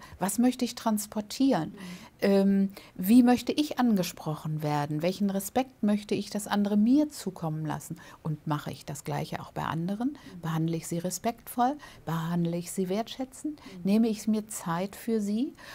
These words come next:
Speaker 1: und im Grunde genommen ist das das gleiche Programm, was wir auch für uns anwenden müssen. Möchte ich mir Zeit für mich nehmen?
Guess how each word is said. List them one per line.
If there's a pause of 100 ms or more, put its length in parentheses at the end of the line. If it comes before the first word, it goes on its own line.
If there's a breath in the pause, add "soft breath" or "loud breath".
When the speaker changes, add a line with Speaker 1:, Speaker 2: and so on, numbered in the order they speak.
(160 loud breath)
Speaker 1:
und
im
Grunde
genommen
ist
das
das
gleiche
Programm,
was
wir
auch
für
uns
anwenden
müssen. (420 loud breath)
Möchte
ich
mir
Zeit
für
mich
nehmen?